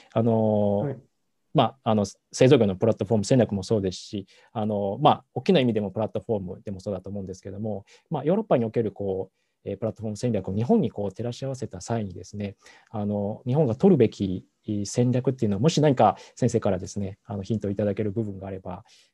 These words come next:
Speaker 1: あの、教えていただければなと思いますが、いかがでしょうか？
Speaker 2: そこはなかなか難しいところで、
Speaker 1: はい。
Speaker 2: プラットフォーム戦略がまずそも、そも、そもそも日本が得意かどうかっていう話が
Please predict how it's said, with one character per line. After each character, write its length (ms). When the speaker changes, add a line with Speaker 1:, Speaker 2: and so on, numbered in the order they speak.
Speaker 1:
あ 120
の、 100
教 160
え 40
て 80
い 40
た 80
だ 60
け 100
れ 60
ば 80
な 100
と 240
思 120
い 20
ま 100
す 120
が、 160
い 40
か 100
が 60
で 60
し 80
ょ 60
う 20
か？ 140
Speaker 2:
そ 160
こ 140
は 40
な 180
か 100
な 100
か 220
難 140
し 120
い 60
と 100
こ 100
ろ 160
で、 300
Speaker 1:
は 120
い。 60
Speaker 2:
プ 100
ラ 120
ッ 100
ト 120
フ 200
ォ 40
ー 40
ム 80
戦 220
略 180
が 80
ま 140
ず 80
そ 140
も、 180
そ 140
も、 120
そ 140
も 100
そ 120
も 100
日 120
本 160
が 120
得 260
意 60
か 120
ど 100
う 40
か 80
っ 60
て 80
い 20
う 80
話 340
が 340